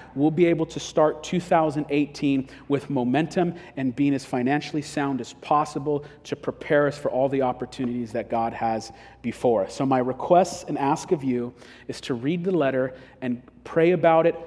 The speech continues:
think, think about it, wrestle with this. How can you sacrificially and generously go above and beyond this December to help this church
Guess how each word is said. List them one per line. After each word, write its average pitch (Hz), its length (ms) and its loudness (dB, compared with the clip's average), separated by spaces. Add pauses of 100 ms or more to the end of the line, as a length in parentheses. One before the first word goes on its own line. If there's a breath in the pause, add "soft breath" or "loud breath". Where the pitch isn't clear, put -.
(120)
think, 170 360 0
think 165 300 -2
about 151 280 2
it, 143 40 0 (160)
wrestle 160 320 0
with 143 140 -2
this. 143 200 -6
How 170 260 0
can 180 280 -6
you 143 160 0
sacrificially 143 960 -4
and 127 100 -6
generously 123 680 -6 (300 loud breath)
go 135 160 2
above 131 280 -2
and 147 120 -2
beyond 123 400 -2
this 120 160 -8
December 110 480 -8
to - 100 -18
help 117 300 -4
this 120 160 -6
church - 340 -10